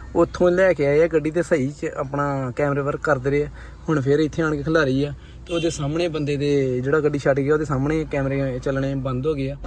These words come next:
ਤੇ ਹੁਣ ਕਹਿੰਦੇ ਆ ਵੀ ਪਤਾ ਨਹੀਂ ਇਹਦੇ ਅੰਦਰ ਜਿਹੜੀ ਸਾਰਾ ਸਿਸਟਮ ਆਹ ਵਾਲਾ ਜਿਹੜਾ ਨਹੀਂ, ਇਹ ਚੇਂਜ ਹੋਣਾ ਆ ਜਾਂ ਕਿੱਦਾਂ ਆ।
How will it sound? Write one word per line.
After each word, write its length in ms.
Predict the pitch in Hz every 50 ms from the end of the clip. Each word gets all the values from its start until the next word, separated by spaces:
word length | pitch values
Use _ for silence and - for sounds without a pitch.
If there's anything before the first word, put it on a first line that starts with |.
| - - - - - - - -
ਤੇ 60 | 175
ਹੁਣ 240 | 156 170 170 156 135
ਕਹਿੰਦੇ 300 | 143 143 151 147 160 151
ਆ 60 | 147
ਵੀ 80 | 151
ਪਤਾ 260 | 147 156 151 131 143 143
ਨਹੀਂ 420 | 147 151 156 156 147 143 139 139 - - - - - - - - - -
ਇਹਦੇ 340 | 135 143 143 143 160 160 160
ਅੰਦਰ 480 | 151 143 131 143 139 147 147 143 143 139
ਜਿਹੜੀ 200 | 135 139 143 147
ਸਾਰਾ 260 | 143 - 143 135 151
ਸਿਸਟਮ 360 | 147 - - 127 - - 139 139
ਆਹ 120 | 139 143
ਵਾਲਾ 160 | 147 147 143
ਜਿਹੜਾ 180 | 139 135 139 143
ਨਹੀਂ, 200 | 147 147 147 156
ਇਹ 60 | 165
ਚੇਂਜ 280 | - - 147 135 131 131
ਹੋਣਾ 360 | 143 151 143 127 120 120 123
ਆ 20 |
ਜਾਂ 140 | 127 135 139
ਕਿੱਦਾਂ 300 | - 131 117 117 123 123
ਆ। 80 | 123